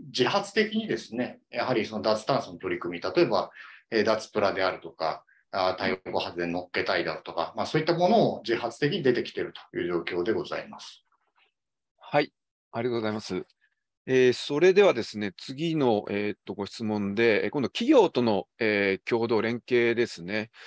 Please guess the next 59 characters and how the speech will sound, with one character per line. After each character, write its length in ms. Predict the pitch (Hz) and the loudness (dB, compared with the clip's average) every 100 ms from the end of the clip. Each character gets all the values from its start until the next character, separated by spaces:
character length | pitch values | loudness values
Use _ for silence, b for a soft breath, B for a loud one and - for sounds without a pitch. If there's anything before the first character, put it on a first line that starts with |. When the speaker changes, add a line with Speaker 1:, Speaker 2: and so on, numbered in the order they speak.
| B B B - | B B B -6
Speaker 2:
ま 80 | 143 | 2
あ、 20 | |
こ 80 | 202 | 4
れ 60 | |
に 40 | 208 | 4
つ 80 | |
い 60 | 240 | 4
て、 80 | 180 | 6
あ 60 | |
の、 120 | 135 127 | 6 4
い 40 | |
ろ 120 | 151 | 4
ん 40 | 180 | 2
な 60 | |
規 160 | 185 196 | 0 2
模 140 | 185 | 4
が 100 | 147 | 6
あ 40 | 131 | 4
る 60 | |
と 100 | 127 | 0
思 160 | 117 113 | -6 -4
う 20 | |
ん 40 | |
で 80 | 104 | -6
す 120 | 90 | -8
け 120 | - 101 | -6 -4
ど 120 | 101 | -2
も、 320 | 139 156 117 | 2 4 4
ま 120 | 139 | 2
あ、 20 | |
川 160 | - 165 | 2 2
崎 160 | 185 - | 2 -2
市 60 | |
さ 100 | - | 0
ん 40 | 127 | 2
の 60 | |
場 100 | 110 | 4
合 80 | 107 | 4
は、 80 | 104 | 2
あ 40 | |
の、 140 | 104 98 | 0 -6
非 140 | - | -4
常 80 | 113 | -4
に 80 | 104 | 0
大 160 | 120 | 0
き 140 | 110 101 | -2 -2
な 180 | 92 - | -4 -4
規 120 | - | -6
模 120 | 104 | -4
の 240 | 92 85 - b | -4 -6 -10 b
産 260 | - 104 101 | -8 -4 -2
業 220 | 98 98 | 0 0
が、 240 | 95 92 - B B B - | 2 0 -2 B B B -6
え 220 | 98 95 | -2 0
ー、 40 | |
お 100 | 98 | 2
あ 60 | 98 | 0
り 140 | 98 | -2
で、 320 | 92 113 113 | 0 2 2